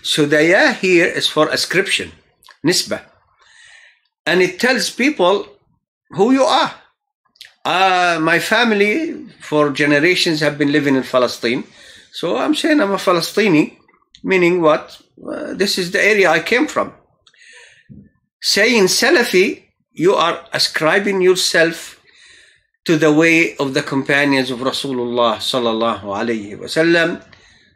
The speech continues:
the next generation, and the next generation, and the scholars of Islam. Uh, it is not a dirty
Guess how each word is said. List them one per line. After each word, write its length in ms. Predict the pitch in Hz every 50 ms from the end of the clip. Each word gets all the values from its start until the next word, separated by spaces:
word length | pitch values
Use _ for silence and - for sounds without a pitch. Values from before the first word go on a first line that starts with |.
| _ _ _
the 100 | - 131
next 280 | 131 139 139 - - -
generation, 720 | 139 127 139 147 127 131 127 120 - - 123 120 139 - - _ _ _ _ _ _ _ _ -
and 140 | 123 123 113
the 80 | 117 117
next 220 | 131 127 - -
generation, 760 | - 117 113 117 113 117 120 117 117 - 123 113 120 131 - _ _ - - - _ _ _ _ - -
and 160 | 123 113 104
the 80 | 127
scholars 480 | - - - - 127 127 123 117 110 110
of 120 | 113 -
Islam. 420 | - - - 190 - - - 220 - _ _ _ _ _ _ _ _ _ _ _ _ _ _ _ _ _ _ _ _ _ _ _ _ _ _ _ _ _ -
Uh, 60 | - - - - - - - - - - - - _ -
it 180 | - 156 151 -
is 160 | 175 139 139
not 220 | 160 190 214 - -
a 100 | 135 135
dirty 680 | 131 139 151 185 202 196 - 160 147 147 175 175 -